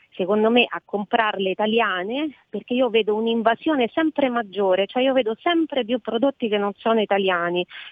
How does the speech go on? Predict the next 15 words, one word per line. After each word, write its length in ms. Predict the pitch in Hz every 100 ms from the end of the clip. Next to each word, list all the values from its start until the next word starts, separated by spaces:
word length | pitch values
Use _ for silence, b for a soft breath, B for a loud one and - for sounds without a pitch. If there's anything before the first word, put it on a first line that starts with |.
| B
nei 220 | 214 220
supermercati 680 | 208 190 190 185 - 190 202
italiani 500 | 226 269 277 294 277
e 120 | 269
che 160 | 320 294
si 120 | 302
riduce 400 | 320 320 320 262
sempre 300 | 294 285 247
di 120 | 226
più 160 | - 220
lo 140 | 185
spazio 540 | - 202 208 - - 202
per 200 | - 190
quelli 280 | - 208 202
che 180 | 202